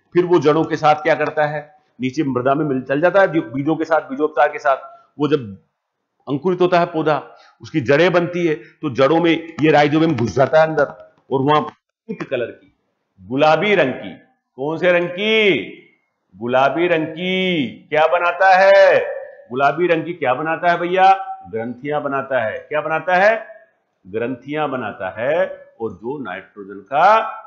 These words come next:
fixation करती है पौधे को नाइट्रेट के रूप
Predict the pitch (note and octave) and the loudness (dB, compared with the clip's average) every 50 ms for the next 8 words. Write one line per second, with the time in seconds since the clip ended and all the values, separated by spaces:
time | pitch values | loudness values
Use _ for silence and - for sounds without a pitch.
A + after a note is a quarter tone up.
0 | - - - G#2+ - _ - A#2 A2+ - C#3+ D3+ D#3+ - C3 G#2 - - C3 B2 | -20 -20 -20 -20 -20 _ -12 -12 -12 -10 -10 -12 -8 -6 -6 -8 -8 -10 -12 -6
1 | A#2+ B2 C3+ C#3 - - A2 G#2+ G2+ G#2+ G#2+ G#2+ - - D3+ D#3 C3+ A2 G2+ G#2 | -4 -4 -4 -4 -4 -10 -14 -14 -12 -12 -14 -14 -10 -10 -8 -6 -6 -4 -6 -6
2 | - - A2+ A2+ A2+ A2+ _ - C3 C3 A#2 G#2+ G2+ | -8 -8 -10 -10 -10 -10 _ -10 -10 -8 -8 -10 -14